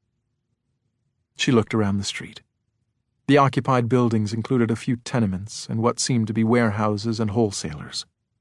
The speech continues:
The canvas probably wouldn't take too long. She'd assemble a team from the local precinct. Sachs spotted a homeless man, lean and pale, foraging through a trash bin.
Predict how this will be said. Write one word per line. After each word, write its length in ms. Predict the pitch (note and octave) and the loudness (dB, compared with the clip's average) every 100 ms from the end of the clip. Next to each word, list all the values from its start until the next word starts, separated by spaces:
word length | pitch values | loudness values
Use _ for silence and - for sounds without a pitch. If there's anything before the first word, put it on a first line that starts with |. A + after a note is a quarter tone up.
| _ _ _ _ - | _ _ _ _ -4
The 80 | C#3+ | 2
canvas 400 | G3 D#3 C#3+ - | 4 4 2 2
probably 400 | D3+ C3+ C3+ C3 | 2 2 0 0
wouldn't 280 | A#2 C#3 | 0 -2
take 240 | - G#2+ - | -4 -6 -4
too 200 | B2 A2+ | -2 0
long. 320 | G2 - - _ _ _ _ _ _ _ - | -2 -8 -18 _ _ _ _ _ _ _ -4
She'd 180 | C3 A#2 | 0 2
assemble 420 | - A#2 A2 B2 | 2 2 2 -2
a 40 | |
team 400 | A#2 - G#2 F2 | -4 -4 -4 -4
from 140 | F#2 A2 | -6 -2
the 60 | |
local 280 | G2+ G2 A2 | -2 -2 -4
precinct. 520 | - A2 - - - - _ _ _ _ _ _ _ _ _ _ _ - | -4 -4 -4 -12 -20 -20 _ _ _ _ _ _ _ _ _ _ _ 0
Sachs 440 | - D3+ C#3 - | 2 4 2 -2
spotted 360 | - - B2+ A#2+ | -4 2 2 2
a 80 | A#2 | 2
homeless 400 | C#3+ A2+ G2 - | 4 2 0 -4
man, 360 | E2+ F2 G2+ - | -6 -6 -12 -4
lean 280 | A#2+ C3 A#2+ | 0 2 4
and 180 | B2 A#2 | 2 -2
pale, 380 | B2+ G#2 F#2+ - _ _ | -2 -2 -4 -10 _ _
foraging 540 | - C#3+ A#2 A2 A2+ G#2 | 2 6 6 4 0 -2
through 180 | B2 | -2
a 40 | A2 | -2
trash 360 | - G2+ - | -2 -6 -8
bin. 200 | - - | -12 -18